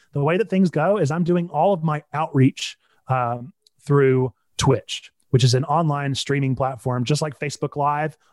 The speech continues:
only it's just meant for streaming. Typically, it leans towards gamers, but it, it can, it can be much broader than that. They have more categories. Uh, but it is a site exclusively meant for online streaming.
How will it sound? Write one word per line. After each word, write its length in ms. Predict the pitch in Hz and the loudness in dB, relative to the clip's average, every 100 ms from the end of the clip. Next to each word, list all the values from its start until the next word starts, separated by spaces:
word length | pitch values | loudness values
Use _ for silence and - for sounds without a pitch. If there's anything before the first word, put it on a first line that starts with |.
| - | 0
only 180 | 135 127 | 2 2
it's 160 | 120 | -2
just 360 | 120 143 156 - | -4 -2 0 0
meant 160 | 156 - | -2 -2
for 100 | 135 | -8
streaming. 440 | - 143 147 196 208 _ _ | -4 0 2 2 0 _ _
Typically, 560 | - 202 226 196 226 190 | -4 -2 -2 0 0 0
it 100 | 160 | 0
leans 240 | 156 160 | 0 0
towards 340 | - 147 139 - | -2 -4 -4 -6
gamers, 560 | 139 151 160 160 143 | -4 0 0 0 -2
but 140 | 143 165 | -2 -2
it, 80 | 185 | -2
it 100 | 156 | -2
can, 260 | 175 139 - _ | 0 0 -4 _
it 80 | 180 | -4
can 120 | 196 | 0
be 100 | 190 | 2
much 280 | 185 170 - | 2 0 -2
broader 320 | 135 135 123 | -4 -2 -2
than 120 | 113 110 | -2 -2
that. 200 | 101 - | -2 -2
They 100 | 139 | -2
have 220 | 151 135 | -2 -2
more 180 | 127 117 | -2 -2
categories. 680 | 117 104 98 98 - - - _ _ _ _ | -4 -4 -6 -14 -20 -20 -20 _ _ _ _
Uh, 180 | 123 117 | -2 0
but 120 | 127 | 0
it 100 | 180 | 2
is 180 | 190 190 | 2 0
a 80 | 156 | -4
site 480 | - 196 185 165 - _ - | -4 -4 -4 -6 -16 _ -10
exclusively 520 | - - 208 190 180 | -2 4 4 4 2
meant 220 | 143 147 | 2 -2
for 120 | 151 | -2
online 380 | 127 120 120 127 | 0 0 0 -2
streaming. 380 | - 226 147 | 0 0 0